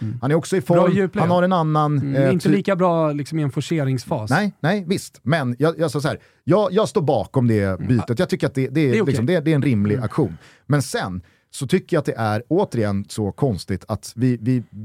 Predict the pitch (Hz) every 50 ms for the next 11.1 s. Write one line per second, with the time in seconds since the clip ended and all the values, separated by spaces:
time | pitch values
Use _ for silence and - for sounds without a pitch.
0 | 107 _ - 131 147 127 160 160 - 160 147 180 226 220 156 - 127 120 107 -
1 | - 120 117 123 123 123 127 117 _ 170 139 110 101 131 170 147 113 101 - 110
2 | 98 - - 104 101 - - 180 92 - - _ _ _ - 160 127 131 _ _
3 | 131 160 175 - 175 - 165 147 139 135 131 127 117 107 95 - 117 107 98 101
4 | 98 95 98 107 110 110 - - - - 117 - 123 127 156 156 143 143 143 139
5 | 185 175 - 156 147 143 - 160 147 147 139 123 135 110 127 170 202 214 214 196
6 | 120 - - 151 127 120 120 113 120 117 113 117 113 110 110 107 117 113 - -
7 | - - 196 175 - 165 143 147 147 170 151 160 165 - - 120 - _ _ _
8 | _ 156 180 180 - - 214 202 - 202 190 - - - 165 - - 156 - -
9 | 160 147 - 151 127 110 107 104 104 98 98 _ _ - 165 - - - - _
10 | _ 175 180 220 220 190 147 117 - 127 156 123 98 85 _ _ - - - _
11 | - -